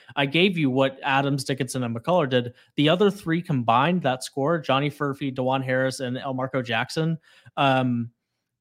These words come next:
fifteen points on, uh, on five total made field goals. I need to not, whoever it is, and you'd love for it to be Dajuan Harris, but I just don't think that, that it's going to be.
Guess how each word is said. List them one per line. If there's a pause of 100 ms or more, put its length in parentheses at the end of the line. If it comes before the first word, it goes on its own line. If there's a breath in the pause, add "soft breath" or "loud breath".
(240)
fifteen
points (160)
on, (440)
uh,
on
five
total
made
field
goals. (400 soft breath)
I
need
to
not, (160)
whoever
it
is, (420)
and
you'd
love
for
it
to
be
Dajuan
Harris,
but
I
just
don't
think
that, (400)
that
it's
going
to
be.